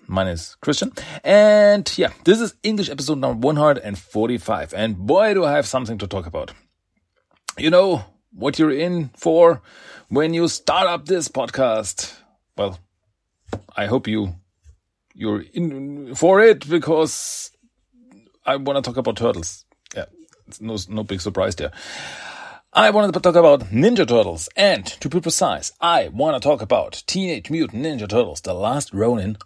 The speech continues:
Lost Years number two by I D W Comics. I wanna talk about that today, and boy, dude, that's, that's once again one big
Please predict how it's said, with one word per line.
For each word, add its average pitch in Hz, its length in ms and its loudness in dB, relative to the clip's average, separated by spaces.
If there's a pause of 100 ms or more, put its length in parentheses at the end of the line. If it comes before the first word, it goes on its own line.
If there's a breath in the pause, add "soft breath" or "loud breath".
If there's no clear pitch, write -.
Lost 107 380 -4
Years 95 400 -6
number 113 580 -2
two 95 300 -6
by 131 260 4
I 120 160 0
D 127 80 0
W 117 240 0
Comics. 92 540 -8
I 135 180 0
wanna 123 220 -2
talk 117 180 -4
about 107 300 -4
that 131 180 0
today, 110 360 -2
and 107 240 -4 (120)
boy, 123 360 2 (1300)
dude, 233 320 4
that's, - 400 -2 (640)
that's 131 240 0
once 156 260 4
again 143 460 0 (640)
one 127 440 0 (200)
big 123 400 -2